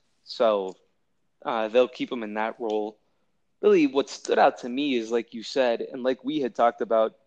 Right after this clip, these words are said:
during the preseason, the players were all already in roles that were pretty well defined, right? The linebacking, the four linebackers were just basically rotating.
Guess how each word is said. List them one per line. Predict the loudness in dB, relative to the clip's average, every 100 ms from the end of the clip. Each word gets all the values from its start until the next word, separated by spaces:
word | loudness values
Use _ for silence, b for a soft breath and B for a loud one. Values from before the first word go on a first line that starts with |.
| _
during | -6 -6
the | -8
preseason, | -10 -12 -10 -10 -10 -10 -10 -14 _ _ _ _ _ _ _ _ _ _ -2
the |
players | -2 0 0 0 0
were | 0 4
all | 6 6 6 2 -4 _
already | 4 4 4 0 0 0 -4
in | -4
roles | 0 0 0 -4
that | -8
were | -6
pretty | 0 0
well | 2 2 2
defined, | 0 -6 -6 -8 -16 -6
right? | 0 0 0 _ _ _ _ _ _ _ _ 4
The |
linebacking, | 6 6 2 2 0 0 -2 -6 -6 -10 -14 _ _
the | -12
four | -10 -2 0
linebackers | 0 -2 0 0 0 -6 -10
were | -12
just | -10 -12
basically | -10 -12 -14 -20 -18
rotating. | -8 -8 -6 -8 -6 -8 -12